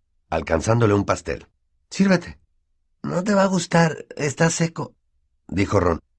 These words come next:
"No tiene mucho tiempo", añadió rápidamente.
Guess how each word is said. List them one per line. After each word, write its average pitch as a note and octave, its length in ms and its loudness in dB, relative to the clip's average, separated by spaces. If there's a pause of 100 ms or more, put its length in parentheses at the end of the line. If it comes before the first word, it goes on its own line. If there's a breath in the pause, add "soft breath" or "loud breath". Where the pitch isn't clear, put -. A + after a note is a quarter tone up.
(120)
"No G3 180 0
tiene G3+ 200 6
mucho F3 220 0
tiempo", E3+ 440 0 (580)
añadió F2+ 460 2
rápidamente. F#2 760 -2